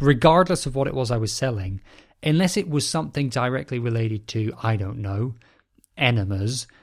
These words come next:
I don't think I would mention shit. I don't think I would do that.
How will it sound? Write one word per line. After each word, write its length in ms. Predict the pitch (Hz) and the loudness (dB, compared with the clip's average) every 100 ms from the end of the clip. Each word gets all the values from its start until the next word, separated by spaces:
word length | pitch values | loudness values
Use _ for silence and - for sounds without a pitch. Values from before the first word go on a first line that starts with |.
| _ _ - | _ _ -2
I 80 | |
don't 180 | 156 180 | 0 0
think 160 | 185 175 | 0 0
I 60 | |
would 120 | 160 147 | 0 0
mention 360 | 156 - 139 | -2 0 -2
shit. 580 | 120 - - 117 104 - - _ - - - - _ _ _ _ - | -2 -4 -2 -2 -2 -8 -20 _ -20 -20 -20 -20 _ _ _ _ -6
I 60 | 151 | -2
don't 100 | 170 | 0
think 140 | 165 | 0
I 40 | 151 | 0
would 120 | 139 | 0
do 180 | 131 117 | 0 0
that. 300 | 107 104 | 0 -2